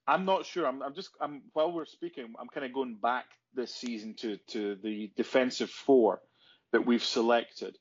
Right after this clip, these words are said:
After the nil-nil draw against Hibs, you're thinking, "Well, surely you keep the same back four." But he didn't. We lost five goals. In came Mitchell for Garuccio. And the, the, every single game there seems to be a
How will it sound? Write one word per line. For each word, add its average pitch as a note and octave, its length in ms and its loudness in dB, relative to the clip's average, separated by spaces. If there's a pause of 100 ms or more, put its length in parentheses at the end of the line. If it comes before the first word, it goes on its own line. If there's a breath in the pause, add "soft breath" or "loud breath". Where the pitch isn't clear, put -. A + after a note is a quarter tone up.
(640)
After E3 240 0
the D#3+ 120 0
nil-nil C#3+ 520 -4 (100)
draw B2+ 400 -4 (560)
against A2 480 -10
Hibs, B2 260 -4
you're A#2+ 120 -6
thinking, A2+ 340 -10
"Well, A2 140 -6
surely C3+ 340 -2
you A2 140 -6
keep - 260 -12 (500)
the A2+ 60 -8
same B2 320 2
back A2+ 300 2
four." C#3+ 480 -2 (640)
But D3+ 80 0
he D3+ 80 0
didn't. D3+ 360 2 (280)
We C#3+ 140 -2
lost C#3 340 -2
five A#2+ 300 0
goals. A2 500 -4
In B2 320 -8
came A2+ 260 -6
Mitchell C#3 460 0
for A#2 320 0 (560 soft breath)
Garuccio. D#3+ 640 2 (500)
And D3+ 220 -4 (100)
the, D#3 100 0 (180)
the, D3+ 180 2 (200)
every G3+ 280 -2
single F3+ 380 -2
game D#3+ 260 -4
there A#2+ 100 -4
seems D3 300 -8
to C#3+ 80 -10
be C3 120 -2
a A#2 80 -4